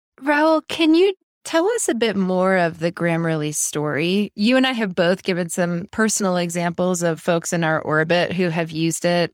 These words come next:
and benefited from it. Can you talk to us about the, the trajectory of the company and particularly where you all are headed next and what you're thinking about specifically with,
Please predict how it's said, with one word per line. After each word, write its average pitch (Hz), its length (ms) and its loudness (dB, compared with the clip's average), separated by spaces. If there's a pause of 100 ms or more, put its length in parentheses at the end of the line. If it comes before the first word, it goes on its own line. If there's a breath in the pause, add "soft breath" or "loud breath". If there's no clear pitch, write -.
and 160 440 -4 (120)
benefited 185 500 -2
from 208 240 -2
it. 226 200 -2 (800)
Can 302 140 0
you 285 60 2
talk 285 220 -2
to 370 80 0
us 381 140 0
about 226 320 -2
the, 208 220 0
the 190 160 0
trajectory 196 680 0
of 165 120 -2
the 175 80 -4
company 185 560 -2
and 196 140 -2
particularly 226 580 0
where 180 260 0
you 190 220 2
all 165 200 0
are 156 140 -4
headed 160 460 -4
next 143 580 -8
and 185 260 -2
what 196 140 0
you're 196 180 0
thinking 175 440 -6
about 160 260 -4
specifically 170 640 -6
with, 151 220 -2